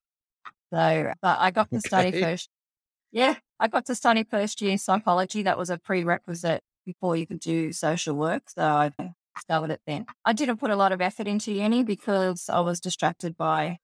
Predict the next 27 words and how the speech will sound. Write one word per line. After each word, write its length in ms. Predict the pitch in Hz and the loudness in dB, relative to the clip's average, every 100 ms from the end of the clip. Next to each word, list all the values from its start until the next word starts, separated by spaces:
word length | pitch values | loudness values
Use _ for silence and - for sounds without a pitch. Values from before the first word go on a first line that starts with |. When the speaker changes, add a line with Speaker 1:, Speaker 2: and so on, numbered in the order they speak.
| - | -6
Speaker 1:
him 280 | 175 180 | -2 0
and 100 | 170 | 0
our 160 | 160 156 | 2 2
relationship 720 | 151 147 165 - 170 165 165 160 | 4 2 0 -2 -6 -4 -4 -4
and 240 | 147 143 | -6 -6
what 140 | - 156 | -4 0
am 80 | 156 | 2
I 100 | 151 | 2
doing 240 | 151 151 | 0 -2
with 140 | 151 | -2
my 80 | 151 | -4
life 280 | 151 147 165 | -2 0 -2
and 100 | 151 | -2
all 140 | 151 151 | 0 0
of 80 | 147 | 0
that 160 | 160 | -4
sort 240 | - 160 - | -4 -8 -8
of 60 | |
stuff. 260 | - - 220 _ - | -10 -8 -10 _ 0
And 140 | 220 | 4
then 180 | 233 233 | 4 4
towards 400 | 226 254 285 262 | 2 2 4 4
the 120 | 214 | 0
end 200 | 208 254 302 | 2 2 0
of 80 | |
the 80 | 190 | -4
year, 380 | 165 165 156 247 | -4 -4 -4 -8